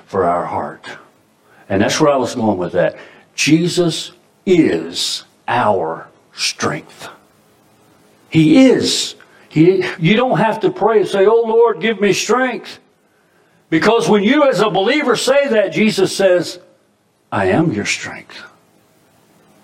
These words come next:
"Lord, give me peace in this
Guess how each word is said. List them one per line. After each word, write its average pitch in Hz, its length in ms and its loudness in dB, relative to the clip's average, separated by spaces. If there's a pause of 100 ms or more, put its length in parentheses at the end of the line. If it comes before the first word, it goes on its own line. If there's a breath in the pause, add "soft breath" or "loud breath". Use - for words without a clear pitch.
(560)
"Lord, 262 400 4
give 277 120 2
me 254 220 2
peace 311 460 -2
in 190 100 0
this 190 240 -2